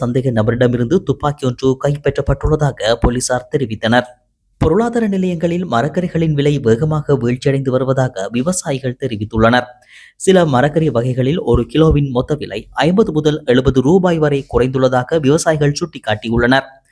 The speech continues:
மேலும் பொருளாதார நிலையங்களில் ஒரு கிலோ உள்ளூர் உருளைக்கிழங்கின் விலை இன்னும் குறைந்த விலையில் இருப்பதாகவும் தெரிவிக்கப்பட்டுள்ளது. இறக்குமதி செய்யப்படும் உருளைக்கிழங்குகளுக்கு அரசாங்கம் வரி விதித்துள்ள போதிலும்,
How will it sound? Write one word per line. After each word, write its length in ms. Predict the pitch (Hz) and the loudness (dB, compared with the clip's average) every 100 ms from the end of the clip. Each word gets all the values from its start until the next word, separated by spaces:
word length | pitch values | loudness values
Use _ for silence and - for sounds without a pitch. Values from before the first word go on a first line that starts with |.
| - - _ | -20 -20 _
மேலும் 360 | 117 120 127 160 | 0 2 2 2
பொருளாதார 460 | - 127 127 131 127 | 0 2 2 0 -2
நிலையங்களில் 640 | 110 117 123 117 131 190 - | -2 -2 -4 -4 -4 -4 -2
ஒரு 180 | 120 117 | 0 0
கிலோ 220 | 127 123 123 | -2 -2 -2
உள்ளூர் 380 | 117 120 131 135 | -2 2 2 2
உருளைக்கிழங்கின் 760 | - 113 123 123 123 120 123 117 | -2 -2 -2 -4 -8 -6 -8 -8
விலை 220 | 139 120 110 - - - | -4 -2 -4 -8 -20 -2
இன்னும் 320 | 139 196 185 | 2 4 4
குறைந்த 340 | - 165 220 214 | 2 2 4 2
விலையில் 340 | 175 156 139 | 2 -2 -4
இருப்பதாகவும் 720 | 110 139 185 175 135 131 135 143 | -4 -4 -2 -4 -4 -6 -6 -6
தெரிவிக்கப்பட்டுள்ளது. 800 | 165 135 - - 113 113 113 131 - - _ _ _ 135 | -6 -6 -6 -2 -2 0 2 2 2 -6 _ _ _ 0
இறக்குமதி 460 | 165 208 240 220 220 | 2 2 2 2 0
செய்யப்படும் 540 | 165 160 156 147 190 | -2 -2 0 0 0
உருளைக்கிழங்குகளுக்கு 1000 | 208 120 170 170 160 156 151 143 143 170 175 | 0 0 0 0 0 0 0 0 0 0 0
அரசாங்கம் 520 | - 131 156 147 139 | 0 -2 -2 -2 0
வரி 240 | 113 120 | 2 2
விதித்துள்ள 460 | 156 160 160 156 156 | 2 -2 -4 -2 0
போதிலும், 460 | - 143 104 113 | 2 -2 -2 -6